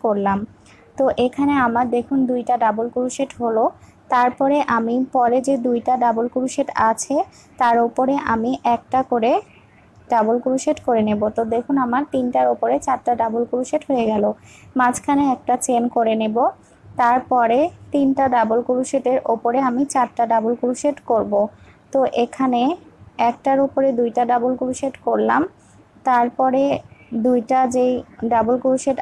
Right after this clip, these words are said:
আছে একটা একটা করে ডাবল ক্রোশেট করব। তো তারপরে আবার একটা চেন করব,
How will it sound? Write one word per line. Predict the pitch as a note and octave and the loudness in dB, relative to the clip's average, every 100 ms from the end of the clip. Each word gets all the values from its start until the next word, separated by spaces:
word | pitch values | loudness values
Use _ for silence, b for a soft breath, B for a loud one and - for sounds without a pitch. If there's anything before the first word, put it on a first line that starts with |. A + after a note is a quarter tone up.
| - | 0
আছে | A3+ - C#4+ D#4 - A#3 | 0 0 0 0 0 -2
একটা | A#3 - B3+ | -2 -2 -2
একটা | A#3+ - A#3+ | 0 -2 -2
করে | A#3+ A#3 E4+ B B B - | -2 0 0 B B B -8
ডাবল | A#3 A3+ A#3 B3 | -2 0 2 0
ক্রোশেট | B3 B3+ - D4 - | -2 -2 0 -2 0
করব। | A3+ G3 G3+ G#3 G#3+ B B B - | 0 0 0 -2 -4 B B B -10
তো | - B3 B3+ | -4 0 2
তারপরে | B3 B3 C4+ C4+ | 2 2 0 0
আবার | A#3 A3+ A#3 | 0 2 2
একটা | B3+ C4 C4+ | 2 0 -2
চেন | C#4 A#3 A3 A#3 | -2 -2 -2 -2
করব, | B3 A#3 | -2 0